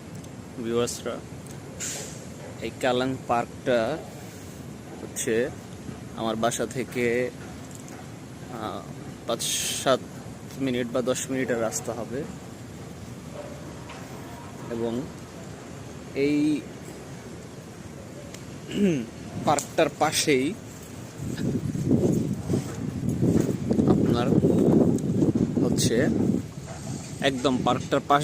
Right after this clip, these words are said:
দিয়ে সিঙ্গাপুরের ন্যাশনাল স্টেডিয়ামটা আছে। যেহেতু আমরা পার্কটার পাশে দিয়ে যাইতেছি, আপনাদের ন্যাশনাল স্টেডিয়ামটাও দেখাই।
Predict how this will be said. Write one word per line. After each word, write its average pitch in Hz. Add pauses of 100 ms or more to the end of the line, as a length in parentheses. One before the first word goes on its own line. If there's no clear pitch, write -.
(140)
দিয়ে 139
সিঙ্গাপুরের 120 (400)
ন্যাশনাল 123
স্টেডিয়ামটা 120
আছে। 139 (1000)
যেহেতু 117 (400)
আমরা 107 (100)
পার্কটার 113
পাশে 120
দিয়ে 117
যাইতেছি, 113 (1080)
আপনাদের 127
ন্যাশনাল 127
স্টেডিয়ামটাও 127 (1700)
দেখাই। 117